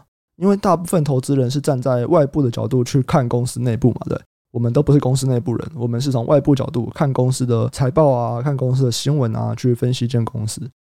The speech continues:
那你是在你服务的那几家公司里面，你会从公司的内部角度，你可以有一个内部角度的观点来看公司。那这两个东西其实蛮不一样的哦，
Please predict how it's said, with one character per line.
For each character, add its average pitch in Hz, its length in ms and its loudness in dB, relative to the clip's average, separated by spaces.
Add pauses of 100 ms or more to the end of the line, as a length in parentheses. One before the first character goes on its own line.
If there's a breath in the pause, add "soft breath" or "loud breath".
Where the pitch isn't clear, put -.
(120)
那 214 100 6
你 123 200 2
是 131 500 2
在 202 100 2
你 139 160 2
服 135 200 0
务 160 80 6
的 135 80 2
那 160 80 4
几 135 100 2
家 120 140 0
公 120 180 -2
司 123 160 0
里 123 140 -2
面， 117 200 -2
你 120 80 -4
会 143 140 4
从 123 220 0
公 139 180 0
司 139 140 0
的 120 80 0
内 139 120 0
部 131 160 2
角 - 120 -2
度， 117 240 -4
你 123 120 -2
可 156 200 4
以 165 40 2
有 127 160 2
一 110 100 -4
个 117 220 -2 (120)
内 175 240 2
部 147 180 4
角 117 160 -2
度 135 140 2
的 123 100 2
观 139 220 2
点 131 160 0
来 113 100 -4
看 117 180 0
公 117 220 -4
司。 - 160 -6 (520 loud breath)
那 143 180 -2
这 170 260 4
两 123 260 -2
个 123 120 0
东 127 200 2
西 139 160 2
其 127 120 0
实 123 120 -2
蛮 117 160 0
不 120 200 2
一 110 60 0
样 113 140 0
的 - 120 -12
哦， - 80 -20